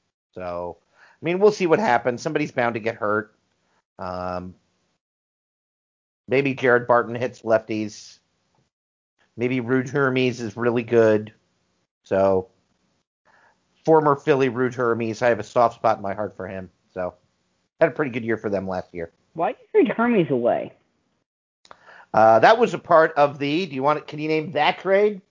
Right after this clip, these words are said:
Speaker 1: I know I can. That was the Keith Heimer trade.
Speaker 2: <laughs> Keith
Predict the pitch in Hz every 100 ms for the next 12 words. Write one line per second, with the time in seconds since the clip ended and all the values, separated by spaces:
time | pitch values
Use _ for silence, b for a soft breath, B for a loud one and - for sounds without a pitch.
0 | _ _ _ _ - 110 147 143 151 175
1 | 117 107 98 _ _ _ - 175 170 113
2 | 151 - 196 180 _ 190 233 277 214 135
3 | - 120 95 85 _ _ _ _ _ _
4 | - - - - 262 392 392 415 -